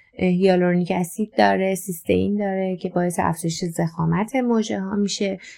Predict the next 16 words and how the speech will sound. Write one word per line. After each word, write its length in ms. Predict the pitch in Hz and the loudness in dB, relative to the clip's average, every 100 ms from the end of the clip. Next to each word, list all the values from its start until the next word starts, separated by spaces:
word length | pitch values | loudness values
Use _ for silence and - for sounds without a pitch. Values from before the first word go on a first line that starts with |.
| _ | _
یا 100 | 285 | 4
مثلاً، 680 | 294 262 262 240 240 240 240 - | 4 4 4 4 4 2 0 0
اه، 360 | 208 190 190 | 0 2 2
تونیک 360 | 185 202 190 190 | 2 0 2 2
ابرو، 640 | - 190 185 196 214 220 226 - _ | 4 4 4 4 6 6 0 -8 _
اه، 260 | - 185 180 | 0 2 4
کافئین 520 | 175 190 185 185 214 | 4 4 4 4 6
داره 260 | 226 220 220 | 6 4 2
که 140 | 220 | 0
اون 180 | 208 208 | 0 2
ناحیه 400 | 185 180 185 190 | 2 2 2 2
گردش 500 | 190 170 165 165 175 | 4 4 2 -2 -4
خون 260 | 165 196 | -2 0
رو 60 | 202 | 2
افزایش 560 | 180 165 - 170 208 - | 0 -2 -2 -2 -2 -2
می‌ده 340 | 247 262 262 | 2 4 4